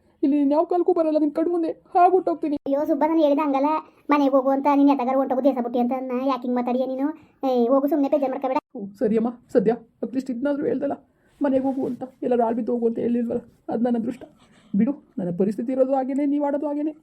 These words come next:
Speaker 1: ಏನು ಮಾಡೋಕ್ಕಾಗಲ್ಲ. ನಾನು ಎಲ್ಲರೂ ಚೆನ್ನಾಗಿದ್ದಿದ್ರೆ,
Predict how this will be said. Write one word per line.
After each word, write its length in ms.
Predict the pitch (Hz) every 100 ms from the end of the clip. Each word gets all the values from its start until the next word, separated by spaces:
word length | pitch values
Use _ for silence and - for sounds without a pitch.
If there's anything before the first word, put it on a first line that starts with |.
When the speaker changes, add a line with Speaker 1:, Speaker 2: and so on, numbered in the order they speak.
| _
Speaker 1:
ಏನು 200 | 330 294
ಮಾಡೋಕ್ಕಾಗಲ್ಲ. 420 | 285 320 311 285 285 _ _ _ _ -
ನಾನು 200 | 285 254
ಎಲ್ಲರೂ 280 | 254 233 240
ಚೆನ್ನಾಗಿದ್ದಿದ್ರೆ, 680 | 247 247 269 262 247 254